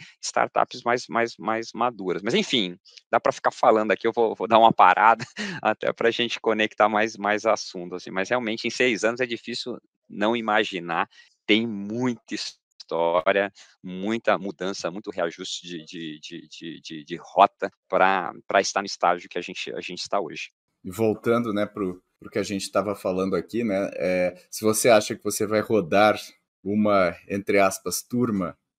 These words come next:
Speaker 2: e isso vai gerar um resultado consistente, é, ele vai gerar, mas não do jeito que você imagina, <laughs> né? Ele vai gerar, mas, mas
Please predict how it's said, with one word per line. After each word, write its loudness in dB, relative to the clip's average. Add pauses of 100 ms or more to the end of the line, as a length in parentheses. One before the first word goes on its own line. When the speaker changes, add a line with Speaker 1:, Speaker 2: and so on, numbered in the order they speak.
(120)
Speaker 2:
e 0
isso -2
vai 2
gerar 2
um 0
resultado -2
consistente, -8 (400)
é, -4 (340)
ele 2
vai 6
gerar, 8 (320)
mas 4
não 2
do 2
jeito 2
que -4
você 2
imagina, 4 (380)
<laughs> 8
né? 10 (280)
Ele 4
vai 12
gerar, 10
mas, 0 (180)
mas 4